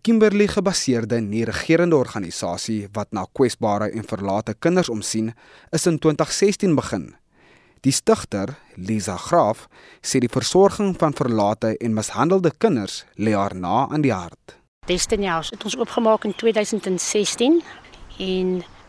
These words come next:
Speaker 2: ons vat kindertjies hier in, is op die oomblik agt kinders. Ons vat kindertjies in van babietjies tot en met vyf jaar, net voor hulle moet skool toe gaan. Ons hardloop die, die Destiny House net op donasies vir die kinders.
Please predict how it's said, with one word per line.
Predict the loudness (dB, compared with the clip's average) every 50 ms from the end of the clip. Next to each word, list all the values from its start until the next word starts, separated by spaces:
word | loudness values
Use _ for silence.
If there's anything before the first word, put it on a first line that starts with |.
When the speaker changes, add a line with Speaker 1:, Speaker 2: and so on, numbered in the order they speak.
| -20 -12 -10
Speaker 2:
ons | -6 -6 -2
vat | -2 -2 -2 0
kindertjies | -2 0 2 2 0 0 -2 -4 -2 -2
hier | -2 -2
in, | -2
is | -2 -2
op | -4 -6
die | -6 -4
oomblik | -4 -2 -2 -2 -4 -4
agt | -6 -4 -6 -6 -4
kinders. | -2 0 2 0 0 -2 -4 -8
Ons | -10 -10
vat | -10 -10 -10 -6
kindertjies | -4 -4 -4 -2 -4 -4 -4 -4
in | -4 -6 -6
van | -4 -4 -6 -4
babietjies | -2 -2 -2 0 -2 -4 -2 -2 -2 -2 -2 -4 -6 -8 -12 -14 -10
tot | -10 -8 -6 -4
en | -2 -2 -2
met | -2 -2 -4 -6 -10 -12 -12 -12 -16 -18
vyf | -12 -8 -6 -6 -4
jaar, | -2 -2 -2
net | -2 -4 -4
voor | -6 -6 -6
hulle | -4 -4 -4
moet | -4 -4 -4
skool | -6 -4 -2 -4 -4 -2
toe | -4 -6
gaan. | -2 0 0 0 0 0 -4 -12 -20 -20 -20 -20 -20 -20 -20 -20 -20 -20 -20 -16 -12
Ons | -10 -8 -6
hardloop | -4 -4 -4 -4 -6 -8 -8 -6
die, | -4 -4 -2 -2 -4 -6 -8 -14 -20 -20 -20 -12 -12
die | -12 -12 -8 -2
Destiny | -2 -2 -2 0 -2 0 0 2
House | 0 0 -2 -2 -2
net | -4 -4 -4 -6 -10
op | -12 -12 -10 -6 -4
donasies | -2 0 2 2 2 2 2 0 -2 -2 -2 -2 -2 -4 -4 -8 -14 -20 -18
vir | -10 -8 -8 -8
die | -8 -8
kinders. | -6 -6 -6 -4 -6 -8 -10